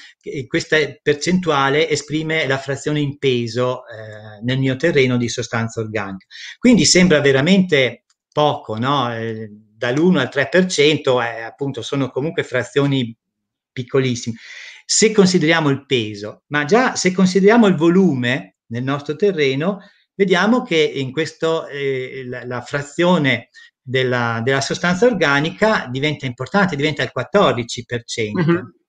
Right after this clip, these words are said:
Speaker 1: no? E se ne consideriamo la superficie, eh, che sviluppa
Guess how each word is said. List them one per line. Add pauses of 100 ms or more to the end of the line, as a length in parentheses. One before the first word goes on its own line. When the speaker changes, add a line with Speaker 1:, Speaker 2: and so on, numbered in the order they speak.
(140)
Speaker 1:
no? (400)
E
se
ne
consideriamo
la
superficie, (300)
eh,
che
sviluppa